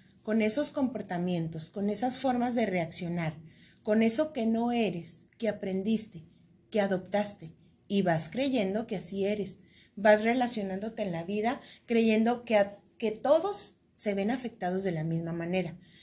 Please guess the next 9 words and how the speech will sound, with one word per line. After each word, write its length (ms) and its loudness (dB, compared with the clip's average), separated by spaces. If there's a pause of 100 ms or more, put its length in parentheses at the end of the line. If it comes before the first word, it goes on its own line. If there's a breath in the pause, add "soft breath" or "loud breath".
(260 loud breath)
Quizás 640 2
vas 240 2
haciendo 380 0
juicios 680 -2 (100)
e 100 -2
interpretaciones 1200 -4 (320 loud breath)
desde 340 2
los 180 0
miedos 520 0